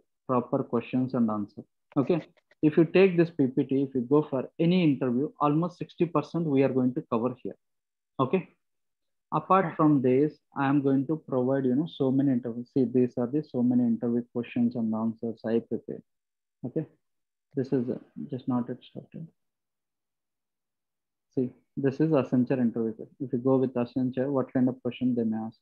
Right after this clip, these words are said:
you? Okay, if you go with the T C S, what kind of question they may ask you? L and T. So like this, I prepared, you know, so many documents. Okay, these and all I'm going to share with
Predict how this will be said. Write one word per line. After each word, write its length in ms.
you? 80
Okay, 220
if 100
you 80
go 180
with 140
the 60
T 260
C 120
S, 160
what 220
kind 140
of 140
question 340
they 80
may 180
ask 200
you? 720
L 80
and 180
T. 140
So 100
like 300
this, 260
I 120
prepared, 480
you 80
know, 240
so 240
many 300
documents. 500
Okay, 160
these 280
and 140
all 120
I'm 180
going 220
to 100
share 280
with 180